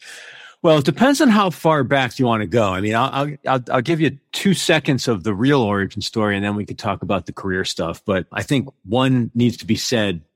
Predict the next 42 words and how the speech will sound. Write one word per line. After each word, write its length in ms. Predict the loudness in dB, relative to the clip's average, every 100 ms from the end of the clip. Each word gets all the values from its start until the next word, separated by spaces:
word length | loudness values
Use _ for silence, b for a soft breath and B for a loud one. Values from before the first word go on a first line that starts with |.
| _ _ -4
to 340 | -2 -2 -4
go 180 | -4 -4
with 140 | -4
the 140 | -4 -4
other. 280 | -4 -6 -4
And 120 | -2
first 220 | 2 2
of 60 | 2
all, 100 | 0
thank 280 | 0 -4 -6
you 40 |
for 140 | -12 -8
having 340 | -6 -6 -6
me. 140 | -6
It's, 160 | -8 -12
it's 220 | -12 -12
great 260 | -6 -4 -4
to 80 | -8
be 200 | -4 -4
with 160 | -4
you. 140 | -4 -4
And 140 | -2
yes, 200 | -2 -4
we 100 | -8
could 200 | -6 -6
do 160 | -4 -4
this 160 | -4
forever, 560 | -4 -4 -2 -2 -6 -6
and 320 | -4 -2 -2 -6 _ _ _
I'll 140 | -4 -4
look 140 | -4
forward 260 | -4 -4 -6
to 40 |
doing 240 | -6 -6 -6
it 80 | -6
more. 320 | -6 -6 -10 B B B B B
I'm 140 | 0
a 60 | 0
child 340 | 0 -2 0
of 80 | 0
the 60 | -2
seventies, 580 | -2 -2 -6 -12 -20